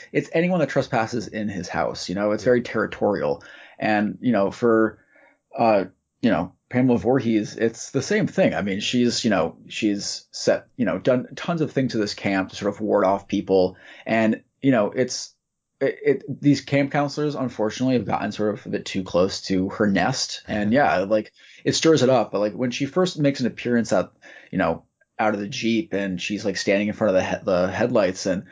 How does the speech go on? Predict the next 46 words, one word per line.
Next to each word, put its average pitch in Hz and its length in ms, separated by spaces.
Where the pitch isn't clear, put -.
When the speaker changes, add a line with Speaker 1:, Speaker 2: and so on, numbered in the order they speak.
Speaker 1:
it's - 380
just 139 200
such, 156 140
like, 131 160
a 87 300
magnanimous 107 560
moment 107 500
where 95 400
it's, - 480
you 123 140
know, 104 140
y-, - 180
you 147 180
do 113 240
get 131 200
this 139 200
relief. 156 380
And, 139 100
like, 147 120
every 160 180
time 170 120
I 135 80
watch 104 360
it, 90 40
I'm 92 120
like, 98 300
"I, 175 180
I, 180 200
I 180 200
know 185 220
you're 202 140
the - 80
killer." 80 400
But, 110 240
like, 123 200
at 123 100
the 135 80
same 139 200
time, 127 380
I 120 120
don't 175 100
know, 185 220
I 110 100
still 151 200
feel 143 200
reassured, 117 760